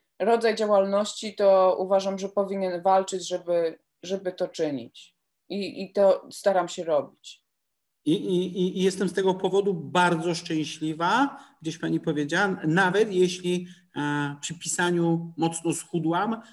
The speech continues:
Speaker 2: a, bo tak się zaangażowałam w pracę,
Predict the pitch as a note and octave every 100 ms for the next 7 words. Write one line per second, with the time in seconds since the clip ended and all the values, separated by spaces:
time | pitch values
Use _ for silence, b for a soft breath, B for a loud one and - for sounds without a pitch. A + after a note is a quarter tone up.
0 | B C#3+ C#3 C#3+ D3+ F#3+ - F3 E3+ E3
1 | E3 D#3+ E3+ E3 D3+ - D3+ D3+ D3+ -
2 | D#3+ D#3+